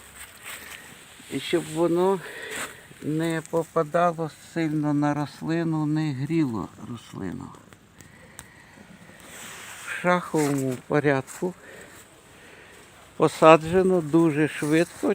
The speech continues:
чотири рослини. І навесні покажу, як вони будуть розпускатися і рости. Чим вигідна ця посадка? Тим, що, і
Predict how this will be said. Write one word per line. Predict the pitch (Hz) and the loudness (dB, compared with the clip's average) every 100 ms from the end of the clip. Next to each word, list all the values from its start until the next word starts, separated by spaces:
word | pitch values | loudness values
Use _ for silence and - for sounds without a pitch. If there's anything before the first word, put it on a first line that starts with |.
| - | 0
чотири | 175 - 165 170 180 | -4 2 4 6 4
рослини. | 175 175 - 151 113 98 104 - - - - - - - - - - - | 2 0 0 2 4 2 -4 -14 -20 -20 -20 -20 -20 -20 -20 -20 -20 -6
І | 135 | 0
навесні | 139 147 160 165 - 190 202 | 4 6 6 4 2 4 6
покажу, | - 180 - 160 135 127 151 | 6 2 6 8 8 6 2
як | 185 160 170 165 | 0 6 6 6
вони | 170 160 170 | 0 4 2
будуть | 151 165 151 147 151 | 2 0 2 0 0
розпускатися | 147 - - 143 - - - - - - - - - - - - - - - - - - | 0 -2 -8 -10 -2 2 2 0 -14 -12 -14 -16 -18 -20 -20 -20 -20 -18 -16 -16 -18 -6
і | - 151 | 2 4
рости. | 151 147 - - 113 - - - - - - - - - - - - - | 4 2 -2 0 0 -2 -16 -18 -20 -20 -20 -20 -18 -16 -16 -16 -18 -12
Чим | - 190 214 | 6 8 10
вигідна | 180 196 190 185 165 175 | 12 10 12 8 8 6
ця | 170 175 165 | 6 8 6
посадка? | - 156 - 147 - - - - - - | 4 0 4 4 2 -6 -12 -10 -12 0
Тим, | - 180 185 | 6 8 6
що, | - 170 160 143 - - - - - - - - - - - | 4 6 6 4 -4 -20 -20 -20 -20 -20 -20 -20 -20 -20 -8
і | - 156 151 | 0 2 4